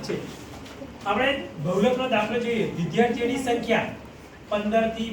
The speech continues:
વીસ, વીસ થી પચીસ, પચીસ થી ત્રીસ, ત્રીસ થી પાંત્રીસ, પાંત્રીસ થી ચાલીસ, ચાલીસ થી પિસ્તાલીસ,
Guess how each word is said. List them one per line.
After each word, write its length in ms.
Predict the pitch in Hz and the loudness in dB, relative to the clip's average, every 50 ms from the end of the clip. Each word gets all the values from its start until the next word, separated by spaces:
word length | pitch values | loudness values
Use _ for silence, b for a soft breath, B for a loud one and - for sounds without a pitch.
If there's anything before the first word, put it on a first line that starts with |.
| - | -2
વીસ, 240 | 254 254 226 - - - - - - - | -2 -2 -2 -2 -4 -6 -10 -12 -12 -10
વીસ 240 | 160 185 214 220 - - | -6 -4 -2 -2 -4 -4
થી 160 | - 240 233 233 247 | -6 -6 -4 -2 -2
પચીસ, 340 | 240 - - 226 208 - - - - - - | -2 -2 -2 -2 -2 -2 -4 -6 -8 -6 -4
પચીસ 340 | 196 196 - 233 233 214 - | -4 -2 -2 -4 -4 -4 -4
થી 140 | 233 233 226 214 - | -4 -4 -4 -4 -4
ત્રીસ, 260 | 254 247 233 - - 175 - - - - | -2 -2 -2 -2 -4 -6 -8 -10 -10 -8
ત્રીસ 240 | 220 214 214 208 - - | -6 -4 -4 -4 -6 -6
થી 160 | 233 240 240 247 | -6 -6 -2 0
પાંત્રીસ, 420 | 254 254 233 - 220 202 175 - 170 - | 0 0 0 -2 -2 -2 -2 -4 -4 -4
પાંત્રીસ 340 | 196 196 196 202 226 226 220 - | -2 -2 -2 -2 -2 -4 -4 -4
થી 100 | 254 233 220 233 | -8 -6 0 2
ચાલીસ, 360 | 254 240 240 226 196 - 185 - - - | 2 2 4 2 -2 -2 -4 -8 -6 -6
ચાલીસ 260 | 190 190 190 208 220 - - | -4 -4 -4 -4 -6 -6 -6
થી 100 | 233 214 254 | -8 -8 -8
પિસ્તાલીસ, 420 | 240 - - 254 226 214 180 - | -8 -6 -6 -4 -4 -4 -4 -6